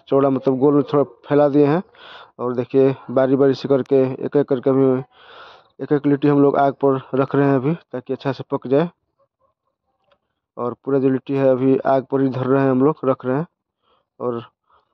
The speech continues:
आज का हम लोग का ठंडा का मौसम था, तो सोचिए आज हम लोग प्रोग्राम करते हैं लिट्टी चोखा यानी बाटी चोखा का। तो देखिए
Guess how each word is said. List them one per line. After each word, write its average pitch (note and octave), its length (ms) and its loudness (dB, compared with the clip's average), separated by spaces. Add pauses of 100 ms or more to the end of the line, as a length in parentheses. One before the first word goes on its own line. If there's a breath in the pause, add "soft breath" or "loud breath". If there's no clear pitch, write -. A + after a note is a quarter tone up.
(160)
आज B2+ 200 -4
का C3 160 -4
हम C3 120 -2
लोग A#2+ 100 -4
का C3+ 100 -2 (340)
ठंडा C#3 280 -4
का C#3 120 -6
मौसम C#3 300 -2
था, C#3 160 -2
तो C#3 200 -2
सोचिए C#3+ 280 -2
आज C3+ 120 2
हम C3+ 160 -2
लोग C3+ 200 2
प्रोग्राम C3+ 320 -4
करते B2+ 200 -6
हैं C3 80 -2
लिट्टी C#3+ 340 -6 (220)
चोखा C3+ 240 -6
यानी C3+ 200 0
बाटी B2+ 300 -2
चोखा C#3 280 -6
का। E3 180 -6 (1900)
तो B2 160 -6
देखिए C3 380 0